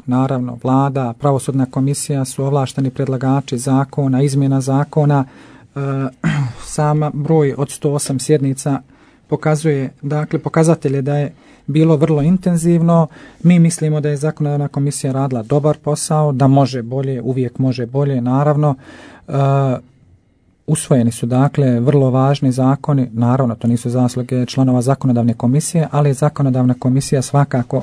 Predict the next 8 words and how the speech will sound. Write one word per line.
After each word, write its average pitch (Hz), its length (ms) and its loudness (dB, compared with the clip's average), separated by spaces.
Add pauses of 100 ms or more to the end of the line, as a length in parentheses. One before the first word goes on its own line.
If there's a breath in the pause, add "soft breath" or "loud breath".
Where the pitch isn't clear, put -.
filter 147 500 0
prije 135 260 0
konačnog, 131 680 -2 (120)
e, 123 100 -2
upućivanja 127 760 0
u - 20 0
skupštinsku 120 520 -4
proceduru 127 580 -2